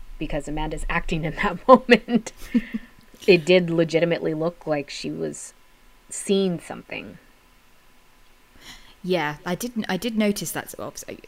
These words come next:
Speaker 2: did notice that scene, but I think it is, it's one of those things of whether or not she really wanted in that moment to believe it because she's dying.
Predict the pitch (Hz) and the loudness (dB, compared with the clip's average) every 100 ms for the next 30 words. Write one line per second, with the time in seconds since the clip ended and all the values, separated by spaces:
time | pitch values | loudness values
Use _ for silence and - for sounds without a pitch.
0 | - 165 165 160 156 - - - 180 139 | -14 -8 -6 -6 -8 -10 -8 -6 -4 -6
1 | 139 - 170 - 196 190 185 175 165 - | -10 -6 -6 -4 -4 -4 -4 -4 -4 -8
2 | - 156 - 170 175 170 170 151 - 170 | -10 -10 -8 -4 -4 -4 -6 -6 -6 -6
3 | 165 165 156 - 170 165 156 156 156 151 | -8 -8 -10 -6 -4 -2 -4 -4 -6 -6
4 | - - 165 175 170 160 160 170 165 156 | -4 -4 -6 -4 -4 -4 -4 -4 -4 -6
5 | 143 139 - 147 143 - - 143 139 135 | -8 -8 -8 -8 -8 -12 -12 -10 -8 -10
6 | 131 143 165 - 143 - 156 143 120 - | -10 -12 -8 -8 -8 -8 -6 -6 -10 -12
7 | 156 | -12